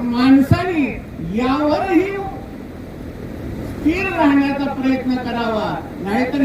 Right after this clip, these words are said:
शक्यता आहे दादोसासारखं होण्याची. लक्षात घ्या, एक वेळ स्वा-, स्वामी असं नसतं आहे, दादोस दर्शनाला आलेले महात-, काय स्वामीला लहर आली, कोण जाणे? आणि म्हटले,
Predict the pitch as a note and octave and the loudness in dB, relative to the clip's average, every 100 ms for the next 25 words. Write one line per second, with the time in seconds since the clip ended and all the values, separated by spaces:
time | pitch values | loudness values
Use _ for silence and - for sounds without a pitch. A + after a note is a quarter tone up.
0 | C4 B3 B3 B3 C4 B3 B3 A3+ F#3 E3 | 2 -2 -2 -4 -2 -2 -2 -2 -4 -8
1 | - E3 F#3 G3 A3+ B3+ A#3 A#3 G#3+ G3+ | -10 -6 -4 -2 0 0 0 -2 -4 -4
2 | G3 F3+ F3 D#3+ C#3+ - - - - - | -4 -2 -2 -2 -4 -6 -10 -10 -10 -10
3 | - - - - G3+ G#3+ D4 D4+ C#4 C4+ | -10 -10 -10 -6 -2 0 2 4 4 4
4 | B3 C#4+ D#4 - - - - G#3 B3+ C4 | 4 0 -2 -8 -14 -14 -8 0 0 0
5 | C#4+ C#4+ C#4+ A#3+ B3 A#3 A3+ B3+ A3+ A#3 | 0 0 0 -4 -4 -6 -4 -4 -4 -6
6 | B3 C#4+ - - D#4 B3+ D4+ G#3+ - - | -2 -2 -4 -6 -4 -2 -2 -2 -8 -10
7 | - - - G#3+ A#3 C#4+ C#4 C4 A#3+ A3 | -12 -10 -4 -2 0 2 2 2 -2 2
8 | C#4+ D4+ D4+ C#4+ D4 D4+ D#4 D4+ F#3+ - | 2 2 0 2 2 2 2 0 -2 -8
9 | - - - D3 F#3 A#3 - A3 B3 F4 | -12 -10 -2 0 0 -2 -4 -6 0 0
10 | D4+ E4 C#4+ D4 D4 C#4+ B3+ B3+ C4 B3+ | 0 0 2 2 2 0 2 2 2 0
11 | B3 A#3+ A3+ A3 F#3+ D3+ B2 - - - | -2 -4 -4 -4 -4 -4 -6 -8 -14 -14
12 | - - C#4+ E4 D4 - D4 D#4 | -10 2 2 6 6 6 2 2